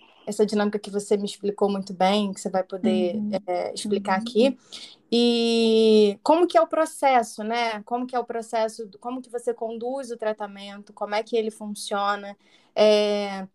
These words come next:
Speaker 1: quais seriam as dicas, né, que a gente pode ver pra identificar essa dinâmica? O que você falou, eu, na hora,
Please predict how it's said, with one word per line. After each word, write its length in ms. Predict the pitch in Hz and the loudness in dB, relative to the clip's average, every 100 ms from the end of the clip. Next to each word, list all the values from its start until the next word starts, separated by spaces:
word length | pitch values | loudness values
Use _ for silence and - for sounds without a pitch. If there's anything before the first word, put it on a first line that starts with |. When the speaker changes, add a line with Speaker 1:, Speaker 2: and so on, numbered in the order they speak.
| _ | _
Speaker 1:
quais 180 | - 254 | 0 0
seriam 280 | 262 285 285 | 0 -4 -2
as 160 | 285 240 | -4 -4
dicas, 320 | 277 - 208 | -8 -6 -4
né, 160 | 214 208 | -4 -6
que 60 | |
a 40 | 202 | -8
gente 240 | 208 - | -10 -4
pode 180 | 214 202 | -2 -2
ver 100 | 208 | -2
pra 160 | 220 | 0
identificar 640 | 226 226 254 - 240 247 269 | 2 2 -2 -6 0 2 2
essa 140 | 285 | 0
dinâmica? 540 | 277 294 226 208 208 - | -4 -2 -2 -2 -8 -8
O 100 | - | -12
que 160 | 254 - | -8 -4
você 240 | 349 359 | -4 -4
falou, 380 | 320 277 269 294 294 | -2 2 2 2 -2
eu, 220 | 277 285 262 | -6 -6 -8
na 240 | 262 262 254 | -6 -2 0
hora, 300 | 277 302 | -2 -4